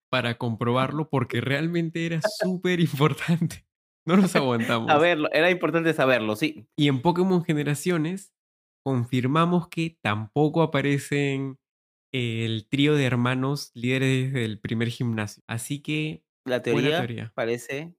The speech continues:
Speaker 2: parece, gana puntos, ¿eh?
Speaker 1: Otro personaje que a mí me parece memorable es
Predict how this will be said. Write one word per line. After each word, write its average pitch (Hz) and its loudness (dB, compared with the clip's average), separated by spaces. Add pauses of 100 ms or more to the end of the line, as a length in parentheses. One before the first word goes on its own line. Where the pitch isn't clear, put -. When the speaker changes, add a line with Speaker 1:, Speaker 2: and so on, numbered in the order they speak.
Speaker 2:
parece, 120 -6 (340)
gana 139 -2
puntos, 104 -6
¿eh? 127 -10 (240)
Speaker 1:
Otro 226 0
personaje 165 0
que 139 -2
a 127 -2
mí 170 4
me 185 4
parece 143 0
memorable 127 0
es 151 -2